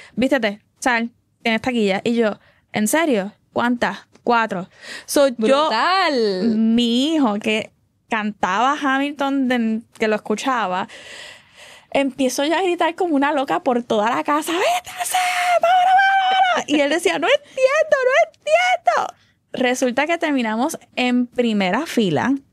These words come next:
Speaker 2: Wow.
Speaker 1: Nos perdimos el My Shot.
Speaker 2: Claro.
Speaker 1: Este, cuando nos dejan entrar a la sala, terminamos en primera fila.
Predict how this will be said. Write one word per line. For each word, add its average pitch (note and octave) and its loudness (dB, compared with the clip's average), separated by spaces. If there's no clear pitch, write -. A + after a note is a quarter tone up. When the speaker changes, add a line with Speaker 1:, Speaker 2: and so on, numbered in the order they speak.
Speaker 2:
Wow. G3 -2
Speaker 1:
Nos G#3+ 0
perdimos A3+ 0
el D4 0
My C#4 0
Shot. A#3 -4
Speaker 2:
Claro. F#3 -2
Speaker 1:
Este, G#3+ -2
cuando G#3+ -2
nos G3+ -2
dejan G3 -2
entrar A#3 -2
a A#3 -2
la B3 -6
sala, B3 -4
terminamos G#3 0
en A3+ 0
primera C4 0
fila. G#3+ -2